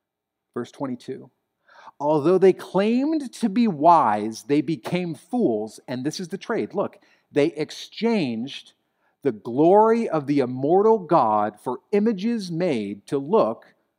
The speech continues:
like a mortal human being, and birds and animals and reptiles. Verse twenty-four,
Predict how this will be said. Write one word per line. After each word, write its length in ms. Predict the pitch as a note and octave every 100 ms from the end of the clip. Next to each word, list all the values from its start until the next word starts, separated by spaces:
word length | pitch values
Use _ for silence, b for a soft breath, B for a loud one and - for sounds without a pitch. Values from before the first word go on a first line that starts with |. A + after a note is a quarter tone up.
| _ _ _ _ -
like 200 | A2+ -
a 100 | G#2+
mortal 580 | G#2+ B2+ D#3+ E3+ E3 _
human 400 | - C3 B2+ C#3
being, 320 | A2 F2+ D#2+ _ _ _ _ _ _ _ _ _ _ _ _
and 160 | G#2 F2+
birds 360 | C3+ C#3+ D#3 A2+
and 100 | G#2
animals 540 | A#2+ A#2+ C3 C3+ G#2+
and 80 | F#2+
reptiles. 640 | G#2 - G2+ - C#3+ _ _ _ _ _ _ _ _ _ _ _
Verse 180 | A#2 C3
twenty-four, 520 | - C3 A#2+ B2+ B2